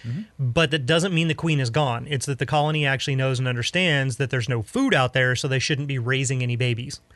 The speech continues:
Speaker 2: So if you rewind back now to the very beginning of spring, some people are still in winter. Um, Jacob actually sent us a message yesterday, said he's had two weeks of beautiful spring-like weather, and then he was driving home last night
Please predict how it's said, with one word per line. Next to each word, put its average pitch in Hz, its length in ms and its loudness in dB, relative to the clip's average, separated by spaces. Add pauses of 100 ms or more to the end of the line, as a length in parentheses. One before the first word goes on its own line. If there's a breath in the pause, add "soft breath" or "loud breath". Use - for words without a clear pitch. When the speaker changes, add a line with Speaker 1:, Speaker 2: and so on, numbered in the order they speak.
(500 loud breath)
Speaker 2:
So 151 600 4 (500)
if 151 160 -8
you 147 100 0
rewind 190 520 2
back 165 220 2
now 139 280 2
to 135 140 -2
the 127 100 0
very 143 400 2
beginning 151 360 0
of 139 60 2
spring, 123 360 0
some 160 260 0
people 202 280 0
are 180 80 2
still 170 260 0
in 175 100 0
winter. 139 300 0 (320 loud breath)
Um, 139 380 4
Jacob 160 320 2
actually 170 300 2
sent 156 240 2
us 151 240 2
a 135 540 2
message 143 440 2
yesterday, 139 360 2
said 135 200 0
he's 131 160 0
had 139 200 0
two 196 140 -2
weeks 185 240 -2
of 143 80 -2
beautiful 202 480 0
spring-like 165 580 -2
weather, 127 380 2 (480 loud breath)
and 147 180 2
then 147 80 2
he 151 80 2
was 131 160 0
driving 147 360 2
home 160 200 2
last 139 240 2
night 127 320 0